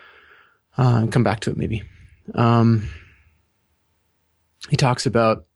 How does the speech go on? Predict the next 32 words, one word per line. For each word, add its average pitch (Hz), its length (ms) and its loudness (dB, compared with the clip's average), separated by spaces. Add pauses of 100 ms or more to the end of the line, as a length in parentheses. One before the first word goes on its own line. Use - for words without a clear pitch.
(320)
the 104 100 -12
bottom 113 320 0
of 107 100 -4
page 113 200 -2
forty-eight 117 440 2
and 110 80 -10
page 113 200 -4
forty-nine. 110 420 -4
He 110 60 -4
goes 117 160 -2
on 117 140 0
to - 40 -4
talk 113 300 -2
about, 110 300 -2 (680)
um, 113 720 0
the 113 100 0
relationship 147 540 2
between, 117 640 0 (580)
uh, 50 300 -2
you 135 80 4
know, 120 80 4
that - 520 -2
he, 127 260 2
he 135 100 6
writes 127 240 2
here 123 260 2 (400)
at - 80 -16
the - 80 -20
bottom 117 220 2
of 113 100 -2
page 131 160 0
forty-eight, 113 480 0